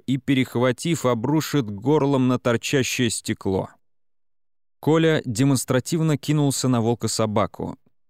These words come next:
Та кинулась к нему. Он отбежал снова спиной к окну,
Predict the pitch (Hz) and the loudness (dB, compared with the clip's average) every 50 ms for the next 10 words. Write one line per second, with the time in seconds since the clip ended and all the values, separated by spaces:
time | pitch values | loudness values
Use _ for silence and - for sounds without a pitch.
0 | _ - 107 98 104 113 - - 110 101 101 101 98 101 107 104 - - - - | _ 0 0 2 2 0 -2 -2 -2 0 0 2 2 0 0 -2 -4 -6 -6 -2
1 | 98 117 127 135 135 110 92 85 - - _ _ _ _ _ _ _ _ - 110 | 0 2 2 2 2 0 0 -2 -4 -10 _ _ _ _ _ _ _ _ -2 0
2 | 104 104 101 92 87 107 104 87 110 110 104 - - - 107 110 104 98 - - | 0 0 0 0 -2 -2 -2 0 2 0 0 0 -2 -2 -2 0 0 -2 -4 -4
3 | - 101 98 98 101 98 - - 101 - - - 101 113 131 135 | -4 -2 -2 0 -2 -2 -2 -2 -4 -4 -4 -2 -2 0 0 0